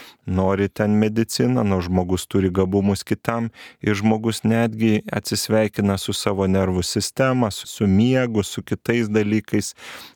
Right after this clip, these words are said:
įsivaro kokią nors psichinę ligą, bet bet kokią kainą, kad pasiektų tų žinių arba tą mokslinį laipsnį.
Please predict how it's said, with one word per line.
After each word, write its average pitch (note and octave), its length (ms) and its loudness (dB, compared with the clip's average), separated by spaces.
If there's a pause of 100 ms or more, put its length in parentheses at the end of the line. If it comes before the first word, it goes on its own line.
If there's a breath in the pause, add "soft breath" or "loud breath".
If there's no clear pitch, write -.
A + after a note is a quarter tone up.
įsivaro C3+ 640 0
kokią - 320 -2
nors G2 320 0
psichinę G#2+ 560 0
ligą, G#2+ 460 0 (340 loud breath)
bet G2 240 0
bet G2 400 -2
kokią A2+ 560 0
kainą, G#2+ 600 -2 (280 soft breath)
kad G#2 200 -4
pasiektų G2 680 -2
tų G2+ 140 0 (120)
žinių F#2+ 280 4 (480 loud breath)
arba G2+ 260 0
tą G2 240 -2
mokslinį F#2+ 760 2
laipsnį. F#2 580 -4